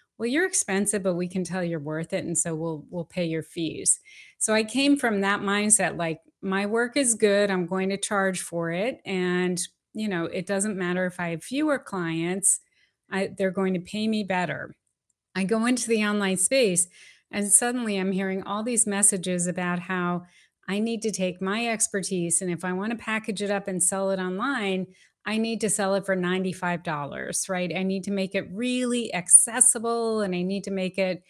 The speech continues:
easy for people to buy and, and price it at a low price and then just sell a whole bunch of whatever I put together. So I was getting a lot of messages about sell for a low price, but sell in volume. And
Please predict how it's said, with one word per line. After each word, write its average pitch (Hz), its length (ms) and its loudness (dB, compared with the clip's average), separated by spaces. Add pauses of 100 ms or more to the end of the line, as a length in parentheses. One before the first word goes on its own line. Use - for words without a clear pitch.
(460)
easy 240 380 2
for 220 140 -2
people 196 280 -2
to 180 60 0
buy 196 520 0
and, 170 500 0
and 175 380 0 (320)
price 226 360 2
it 196 120 0
at 185 120 2
a 175 60 0
low 175 180 0
price 262 420 2
and 214 160 -2
then 214 180 0
just 208 280 2
sell 220 460 2
a 180 80 -6
whole 202 260 -2
bunch 190 380 -2
of 165 160 -4
whatever 170 400 -2
I 170 100 -2
put 160 220 -8
together. 160 560 -6
So 175 460 -2 (380)
I 190 140 -4
was 196 160 2
getting 240 260 0
a 226 80 -2
lot 208 200 2
of 196 100 -2
messages 185 560 0
about 170 460 -2 (220)
sell 214 360 4
for 262 160 -2
a 262 80 0
low 240 220 0
price, 196 400 2
but 185 180 -2
sell 180 380 2
in 165 280 -2
volume. 165 680 -4 (640)
And 220 420 0